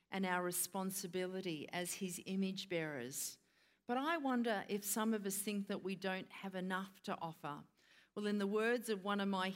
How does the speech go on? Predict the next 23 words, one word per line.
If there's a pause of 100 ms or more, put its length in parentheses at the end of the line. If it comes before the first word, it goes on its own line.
(100)
heroines,
Baroness
Carolyn
Cox,
you
can (320)
look
her
up
on
Google
on
your
phones
while
I'm
talking, (360)
or
maybe
la-, (420)
or
maybe
later.